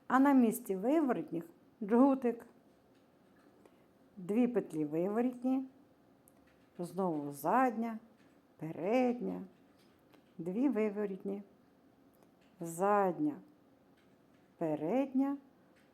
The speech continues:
дві виворітні. Тобто абсолютно весь візерунок в'яжеться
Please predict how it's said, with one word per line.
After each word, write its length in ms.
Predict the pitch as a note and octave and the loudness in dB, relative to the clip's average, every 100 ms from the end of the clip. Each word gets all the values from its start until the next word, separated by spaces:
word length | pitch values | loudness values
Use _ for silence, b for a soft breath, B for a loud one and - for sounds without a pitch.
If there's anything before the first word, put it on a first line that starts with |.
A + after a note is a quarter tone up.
| _ | _
дві 320 | D3+ D#3+ G#3+ | -10 -4 -2
виворітні. 760 | A#3 F#3+ G#3 G3 F#3+ F#3+ F#3 F#3 - _ _ _ b b b b b _ - | -2 -2 -2 -4 -4 -6 -10 -10 -12 _ _ _ b b b b b _ 0
Тобто 280 | A3+ A3+ A#3+ | 0 2 2
абсолютно 680 | A3+ - A#3+ C4+ C4+ G#3 | 2 -2 0 0 0 -2
весь 280 | G#3 A3+ A3+ B B B B - | 0 0 -2 B B B B 0
візерунок 720 | G#3 G3+ G#3 B3+ B3+ G3+ - | 0 4 4 6 4 2 0
в'яжеться 520 | F#3+ A#3 F#3+ - | 2 2 0 -8